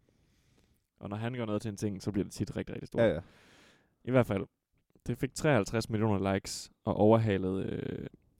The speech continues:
Speaker 1: en af de her Kardashians, Kylie Jenner,
Speaker 2: Okay.
Speaker 1: s-, hidtil, hidtil mest likede billede, som var på atten millioner.
Speaker 2: Åh, det var en god overhaling.
Speaker 1: Ja, det må man sige.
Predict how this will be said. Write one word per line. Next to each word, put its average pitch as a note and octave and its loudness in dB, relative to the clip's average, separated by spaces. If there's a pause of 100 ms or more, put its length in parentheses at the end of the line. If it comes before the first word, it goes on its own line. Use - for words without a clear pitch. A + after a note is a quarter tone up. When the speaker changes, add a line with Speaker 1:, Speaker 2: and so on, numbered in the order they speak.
Speaker 1:
en A2 4
af F#2+ 2
de F#2+ 0
her F#2+ 2
Kardashians, G2+ -2
Kylie G#2 2 (100)
Jenner, G#2 2 (580)
Speaker 2:
Okay. A2 -6
Speaker 1:
s-, F#2 -6 (100)
hidtil, G#2+ -2 (640)
hidtil B2 -8 (800)
mest A2+ -10
likede G#2+ -6
billede, G#2 -8
som - -18
var G#2 -2
på - -10 (100)
atten B2 -2
millioner. G2 -2 (640)
Speaker 2:
Åh, G#2 -4
det A2 0
var D2+ -4
en - -12
god B2 4
overhaling. F2+ -2 (200)
Speaker 1:
Ja, - 2
det C#3 4
må C3 0
man A2+ -4
sige. A2 -12